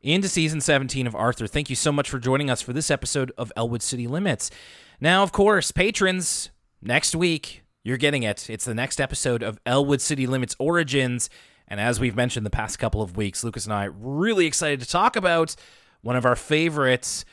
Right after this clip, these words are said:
uh, online sensations. We're going a little bit outside the television dial and logging on to the World Wide Web, uh,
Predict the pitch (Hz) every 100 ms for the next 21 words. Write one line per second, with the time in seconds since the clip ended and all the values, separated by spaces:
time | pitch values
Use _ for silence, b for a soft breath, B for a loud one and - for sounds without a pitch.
0 | b b - 110 107 104 104 107 127 185
1 | 302 285 262 262 254 - - 233 - 220
2 | 202 - 156 92 - - - 139 160 254
3 | 240 233 214 156 196 - - 202 214 220
4 | 196 180 151 - - 208 196 147 160 139
5 | 147 143 151 123 101 B B B B B
6 | 113 113 110 135 160 151 139 135 135 127
7 | 123 123 131 120 123 123 110 123 123 120
8 | 104 B B B - 90 87 73 64